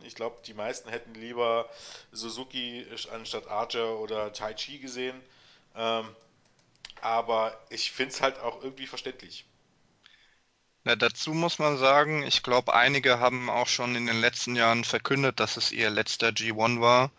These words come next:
Speaker 2: Also ich glaub, äh, Tenzan hatte vor drei Jahren oder so seinen letzten G one.
Speaker 1: Da war's ja auch, glaub ich, eine Storyline, oder?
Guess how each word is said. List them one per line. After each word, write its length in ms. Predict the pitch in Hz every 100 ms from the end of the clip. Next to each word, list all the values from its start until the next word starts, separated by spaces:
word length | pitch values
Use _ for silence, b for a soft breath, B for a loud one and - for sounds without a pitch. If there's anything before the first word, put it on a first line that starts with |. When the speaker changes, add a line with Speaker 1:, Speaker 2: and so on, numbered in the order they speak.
| B B B -
Speaker 2:
Also 220 | 107 107
ich 100 | -
glaub, 380 | 117 110 - 110
äh, 400 | 113 110 107 101 _
Tenzan 600 | - 139 143 135 139 139
hatte 240 | 135 135 135
vor 420 | - 131 131 127 -
drei 240 | - 120
Jahren 340 | 127 135 139 139
oder 220 | 131 127
so 300 | 127 131 127
seinen 260 | 123 123
letzten 400 | 123 131 - 139
G 220 | 120 127 123
one. 380 | 123 127 135
Speaker 1:
Da 100 | 107
war's 160 | 104 107
ja 80 | 110
auch, 100 | 101
glaub 160 | - -
ich, 60 |
eine 120 | 107 95
Storyline, 500 | - 107 117 123 113
oder? 180 | 110